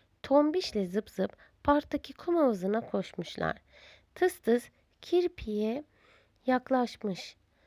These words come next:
Pıs Pıs merakla onlara bakmış. "Bizimle oynamak ister misin? Kum havuzuna gelir misin?" Kirpi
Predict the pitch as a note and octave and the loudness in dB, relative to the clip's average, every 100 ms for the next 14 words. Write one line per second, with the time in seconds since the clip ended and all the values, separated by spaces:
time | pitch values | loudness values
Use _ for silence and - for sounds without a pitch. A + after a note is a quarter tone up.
0 | _ _ - F4 - - A3 - B3 D4+ | _ _ -2 0 0 -4 -4 -2 2 2
1 | D#4 A#3 G#3+ A3 G#3 F#3 A3+ G3+ F#3 - | 2 0 0 0 -2 -2 -2 -2 -4 -8
2 | E3+ - - _ _ _ _ _ _ D4 | -14 -14 -20 _ _ _ _ _ _ -2
3 | C#4+ G4 G4+ E4+ C#4 _ - C#4+ D#4+ F4 | 4 4 4 2 -2 _ -2 2 4 2
4 | F4 - - F#4+ B4 A#4+ - - C#4+ C4+ | -2 -10 -2 0 2 0 0 -2 -2 -4
5 | - _ _ _ _ _ - G#4+ A4 F#4+ | -10 _ _ _ _ _ 2 6 6 6
6 | E4 F4 F4 D#4+ D4+ G#4+ A#4+ G#4 - B3+ | 2 2 4 2 4 4 4 2 0 2
7 | A3+ G3 A#3+ A#3 - C#4+ F4+ | 2 2 0 0 0 2 0